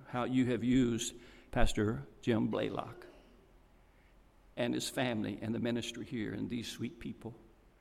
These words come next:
May twenty twenty-three be a wonderful, if you tarry and we live, be a wonderful year for the church here in this part of God's vineyard. May a lot of people be saved.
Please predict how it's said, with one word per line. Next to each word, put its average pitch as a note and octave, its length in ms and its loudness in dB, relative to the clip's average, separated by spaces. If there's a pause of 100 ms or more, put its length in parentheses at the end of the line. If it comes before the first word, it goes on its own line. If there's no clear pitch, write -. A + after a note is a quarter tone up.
(500)
May C3 140 8
twenty D#3 340 4
twenty-three C#3 840 2 (960)
be B2 80 0
a A2 80 2
wonderful, B2 800 4
if B2 120 0
you B2+ 80 -2
tarry C3 380 0
and A2+ 100 0
we A2+ 120 0
live, A2 340 -2
be B2 120 0
a A2 60 0
wonderful B2 760 6
year A2+ 580 0 (1000)
for - 120 -6
the A#2+ 100 -4
church G#2 460 0
here A2 440 2 (1120)
in G#2+ 140 2
this G#2+ 140 0
part G#2 260 2
of F#2+ 100 -2
God's G2+ 260 -2
vineyard. - 460 -8 (960)
May A2+ 100 -4
a A2 60 0
lot G#2+ 100 0
of G#2 80 -6
people A2+ 220 -2
be A#2+ 120 0
saved. G#2 600 -6